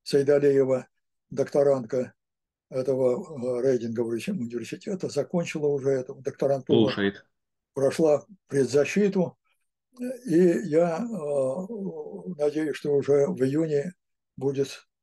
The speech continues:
Speaker 1: э, э, еще один, э, доктор <laughs> P H D. в составе нашей команды. То есть вот эта работа продолжается. Мы выполнили, ну, вот, э, очень серьезные, так сказать,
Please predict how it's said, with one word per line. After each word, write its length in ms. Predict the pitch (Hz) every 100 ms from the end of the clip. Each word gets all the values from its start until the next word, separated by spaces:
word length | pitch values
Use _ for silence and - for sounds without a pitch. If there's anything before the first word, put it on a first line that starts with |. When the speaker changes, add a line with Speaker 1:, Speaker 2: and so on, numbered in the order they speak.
| _ _ _ _
Speaker 1:
э, 40 | -
э, 1200 | 123 131 - 185 190 190 180 - - - - 160
еще 400 | 123 123 165 147
один, 360 | 123 131 127 - _ _ _ -
э, 300 | 120 123 117
доктор 520 | 123 135 - 131 117 - -
<laughs> 120 | - _
P 200 | - 147
H 180 | 135 113
D. 240 | 120 139 - _ - _ _ _ -
в 320 | 127 123 117 117
составе 460 | 139 - 147 131
нашей 320 | 117 113 117
команды. 480 | 110 113 101 95 92 _ _ _ _ _
То 100 | -
есть 120 | 170
вот 160 | 180 151
эта 180 | 208 175
работа 360 | 156 156 160
продолжается. 760 | - 143 143 127 120 98 98 127
Мы 120 | 165
выполнили, 560 | 190 196 185 156 151 151
ну, 320 | 220 175 151
вот, 140 | - -
э, 40 | 247
очень 560 | 165 165 220 165 160
серьезные, 560 | 139 165 156 123 120 117
так 120 | 127
сказать, 260 | - 135